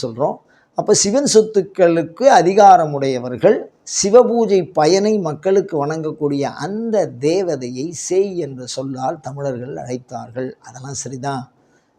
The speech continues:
இந்த சாமியை கும்பிட்டா என்ன பலன்? அந்த சாமியை கும்பிட்டா தான் பலன் கிடைக்கும். சண்டிகேஸ்வரரை கும்பிடாம சிவன் கோயிலை சுத்திட்டு வந்துட்டோம்னு வச்சுங்களேன், எந்த பலனுமே வராது, நமக்கு வரவே வராது.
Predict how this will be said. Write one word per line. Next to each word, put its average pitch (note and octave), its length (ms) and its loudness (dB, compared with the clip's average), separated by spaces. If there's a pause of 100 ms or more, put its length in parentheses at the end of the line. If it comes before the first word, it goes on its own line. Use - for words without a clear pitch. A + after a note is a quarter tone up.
இந்த B2+ 160 -10
சாமியை D#3+ 320 -4
கும்பிட்டா C3+ 340 -8
என்ன C3 240 -8
பலன்? B2 320 -12
அந்த A2+ 140 -12
சாமியை D#3 340 -8
கும்பிட்டா D3+ 480 2
தான் E3 160 -6
பலன் C#3+ 340 -10
கிடைக்கும். B2 360 -16 (1040)
சண்டிகேஸ்வரரை D#3 600 2
கும்பிடாம D3 500 -2
சிவன் E3+ 180 -8
கோயிலை D#3 200 -2
சுத்திட்டு D3 360 -8
வந்துட்டோம்னு C#3 360 -10
வச்சுங்களேன், C#3+ 380 -8
எந்த D#3+ 320 -2
பலனுமே D#3 480 -4
வராது, A2+ 320 -14 (760)
நமக்கு C#3+ 220 -6
வரவே C#3+ 300 -2
வராது. A#2+ 260 -6